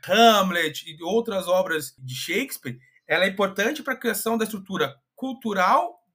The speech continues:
gramatical daquela, daquela nação, o que une aquela galera, o que vai dar sentido àquela, a, a essa população. E a, e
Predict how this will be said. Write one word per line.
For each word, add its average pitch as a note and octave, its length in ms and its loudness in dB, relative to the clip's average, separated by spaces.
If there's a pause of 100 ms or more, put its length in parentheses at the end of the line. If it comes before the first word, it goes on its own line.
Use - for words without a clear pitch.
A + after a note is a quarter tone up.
(180)
gramatical B3+ 1080 0 (400)
daquela, B3+ 360 2
daquela A#3 300 0
nação, B3+ 580 0 (220)
o C3 60 -20
que G#3+ 160 0
une A3 260 2
aquela D4+ 200 2
galera, B3 500 4
o F#3+ 60 -8
que G3 120 -8
vai F#3 220 0
dar F#3+ 400 2
sentido A3+ 680 -4 (120)
àquela, F3+ 240 2
a, E3+ 880 2
a F3 100 0
essa D#3+ 140 -4
população. A3+ 400 -2 (320)
E G#3+ 540 0 (120)
a, E3 120 2
e D#3+ 240 -12